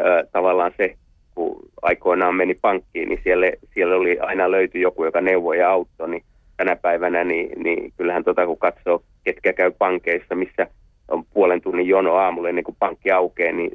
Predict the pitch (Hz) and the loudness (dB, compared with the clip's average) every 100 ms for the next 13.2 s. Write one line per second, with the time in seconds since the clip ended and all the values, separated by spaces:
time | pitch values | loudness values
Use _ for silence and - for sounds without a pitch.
0 | - - 87 80 95 92 95 90 92 95 | -8 -2 -2 0 0 2 2 2 0 -2
1 | - 85 - 90 104 92 87 85 76 85 | -8 -8 -4 -4 -2 0 0 0 -2 -4
2 | 82 87 87 85 90 87 - _ _ _ | -2 0 0 0 0 -2 -8 _ _ _
3 | _ 90 85 87 - 85 90 90 87 95 | _ -4 0 0 0 2 2 2 2 0
4 | 85 - 87 87 82 92 82 _ - - | -2 -2 0 0 0 -4 -4 _ -16 -8
5 | 92 98 92 82 - - 87 87 - 50 | -4 -2 -2 -4 -14 -8 -4 -4 -4 -6
6 | - - - 87 85 80 _ _ _ - | -6 -8 -6 -4 -4 -8 _ _ _ -8
7 | 90 87 92 95 90 90 92 - - 101 | -2 -2 0 0 2 2 0 -2 0 0
8 | 87 80 - 82 82 - 85 87 - - | 0 -2 0 0 0 -2 -2 -4 -6 -2
9 | 95 82 85 - 87 90 87 101 85 82 | -2 -2 -4 -2 0 0 0 0 0 -2
10 | - _ _ - 98 127 110 87 87 85 | -10 _ _ -2 2 4 4 2 0 -2
11 | - 95 104 95 90 87 87 95 110 104 | -2 -2 -2 0 2 0 -2 -2 0 0
12 | 95 85 85 87 85 95 92 90 - - | -2 -2 2 2 0 0 2 0 -4 -14
13 | - | -12